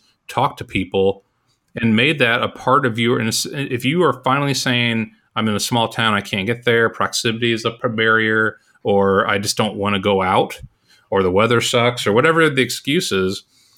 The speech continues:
okay, say that you're gonna sit down and you're on your couch with your laptop and partake in a online network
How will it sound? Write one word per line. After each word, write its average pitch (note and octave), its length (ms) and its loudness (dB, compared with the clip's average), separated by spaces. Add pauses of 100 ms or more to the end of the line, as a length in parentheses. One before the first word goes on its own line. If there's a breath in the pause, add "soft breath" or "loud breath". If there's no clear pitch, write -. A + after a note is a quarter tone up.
(220 soft breath)
okay, D#3 380 2 (520)
say - 240 2
that D#3+ 120 4
you're D3 100 2
gonna C3+ 160 4
sit - 320 0
down C#3 480 2
and A#2 260 0
you're A2+ 560 2 (520)
on A#2 200 -2
your G#2+ 140 0
couch C3 720 0
with B2 220 -4
your C3+ 100 0
laptop A2 680 0 (260)
and G#2 140 -2
partake B2+ 760 0
in B2 200 0
a G#2+ 440 -2 (160)
online C3+ 540 2
network G#2 560 -2